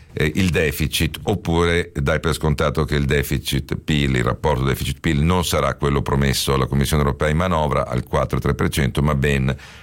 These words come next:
eh, più alto. Manovra correttiva o no, sicuramente non se ne parlerà prima delle elezioni europee, questa è una facile, eh, profezia. Che cos'è allora che è andato bene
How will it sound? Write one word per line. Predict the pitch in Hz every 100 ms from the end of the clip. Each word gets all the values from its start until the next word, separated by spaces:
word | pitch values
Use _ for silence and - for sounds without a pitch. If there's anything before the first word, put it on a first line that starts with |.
| - - -
eh, | - 139
più | 156 -
alto. | 50 50 - 50 - - - -
Manovra | 82 90 98 95 92
correttiva | 92 90 - 101 92 98
o |
no, | 98 90
sicuramente | - 90 95 87 80 76 76
non | 76
se | -
ne | 71 -
parlerà | 69 69 65
prima | - 71 71
delle | 73
elezioni | 76 71 - 92
europee, | 101 107 110 104
questa | - 95 92
è |
una | 85
facile, | 67 71 62 - 69 69 - - - -
eh, | 80 80
profezia. | - 92 73 67 - 55 52 50 - - -
Che | - 180
cos'è | 185 117 92
allora | 85 80 87 80
che | - 82
è |
andato | 78 82 85 - 85 80 80 -
bene | 73 95 90 82 82 82 76